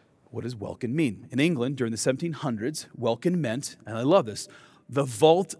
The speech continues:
of heaven makes a loud noise." That's what welkin means. That's what Wesley was trying to communicate. The vault of heaven makes a loud noise.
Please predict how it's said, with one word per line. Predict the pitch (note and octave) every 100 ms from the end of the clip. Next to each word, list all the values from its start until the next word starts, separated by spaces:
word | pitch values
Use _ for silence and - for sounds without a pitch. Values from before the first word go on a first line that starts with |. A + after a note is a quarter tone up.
| -
of | C#3+
heaven | - - F#3 F3 C#3+ B2+ D#3 F3+ - _ _ _ _ _ _ - - _
makes | C3+ D3+ D3+
a | D#3+
loud | B2 D3 D#3+ E3 D3+
noise." | D3 D3 C#3+ G#2+ A2 A2+ A2+ - _ _ _ _ _ _ _ _ -
That's | A2+
what | D#3+
welkin | D#3+ F#3 F#3 B2
means. | G#2 F#2 -
That's | -
what | E3 - - _
Wesley | - D3+ E3 F3+
was | E3 D3
trying | D#3 D3+
to |
communicate. | D3 D#3 F3+ -
The | C#3
vault | C#3+ A2+ E3+ G3 G#3+ -
of | D#3+
heaven | C#3 F3 G3+ D3 C#3 C#3+ D#3 - - -
makes | E3+ F3
a | F3 D3
loud | C#3 - E3+ E3+ D3+
noise. | D#3 F3 E3 G#2+ G2+ - -